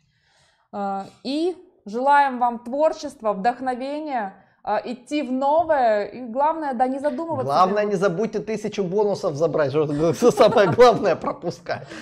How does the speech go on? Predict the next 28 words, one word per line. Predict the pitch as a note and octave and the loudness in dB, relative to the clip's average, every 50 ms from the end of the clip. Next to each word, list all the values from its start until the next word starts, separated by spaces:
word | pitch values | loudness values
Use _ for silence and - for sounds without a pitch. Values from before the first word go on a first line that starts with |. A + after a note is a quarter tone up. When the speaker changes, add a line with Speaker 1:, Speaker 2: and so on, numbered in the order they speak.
| - - _ | -20 -12 _
Speaker 2:
Тысячу | C4 C4+ B3 B3 A#3 A#3 B3 | -4 -4 -4 -4 -4 -2 0
бонусов | A3+ A3 C4 B3 A3 G#3 F#3+ G3 F#3+ E3 - | 0 4 4 4 4 4 0 0 -2 -6 0
самое | - G3+ F3 E3 E3 D#3 | 2 2 4 4 2 2
главное | D3+ E3 E3 D#3 D3 D3 D3 D3 | 2 4 2 2 2 0 -4 -4
не | D3+ D#3 | -4 -2
забыть, | D#3 F#3+ G3+ G#3 C4 C4 C#4+ - - - E3+ | -2 -2 -2 -2 -4 -6 -6 -12 -18 -18 -4
а | - E3+ | -2 -2
там | E3+ - G#3 G#3+ G3 F#3+ | 4 6 4 6 6 4
это | F3+ F3+ E3+ D#3 D3 D3+ D#3 D3+ C#3+ | 2 2 2 4 4 4 2 0 0
хоть | G#3+ F3+ | -2 -2
Speaker 1:
Мгм. | G#3 A3 | -2 2
Speaker 2:
трава | G3 F#3 F3 D#3+ C#3+ | 2 4 6 6 4
не | C3+ C3 C3 | 4 2 2
расти, | C3 B2+ C3 - - | 0 0 -2 -6 -4
а | A2+ B2 C3 C#3 | 0 0 0 2
бонусы | E3+ G#3+ A#3 G3+ F3 D#3+ - E3 | 4 4 2 2 2 -4 -4 -2
у | D#3 | 0
вас | F3 F3+ E3 | 0 -2 0
в | - D#3+ | 0 -2
аккаунт | D#3+ - G3+ D#3+ C#3+ C3+ A#2+ C#3 | 0 2 2 2 2 0 -2 -6
упадут | A#2+ - D#3 F#3+ B3 - - | -4 -4 -2 -2 -4 -6 -6
на | D#3+ D3 D3 C#3 C3+ C3 B2+ B2 B2 | -6 -4 -2 0 0 2 2 2 0
личном | C3+ D3 C#3 - D3 B2+ A#2 | 0 -2 -4 -6 -8 -10 -8
кабинете | B2 C#3 B2+ C#3 C3+ B2+ B2 C3 C#3+ | -6 -6 -4 -4 -6 -6 -8 -8 -4
и | |
будут | D3+ G#3 A3 F#3+ - | -2 -2 -2 -2 0
вас | D#3+ D#3+ D3+ - | -2 -2 -2 -2
радовать, | B2 B2 A#2 A2+ G#2 A#2+ A2+ A#2 A#2 | -6 -4 -4 -4 -6 -6 -8 -8 -12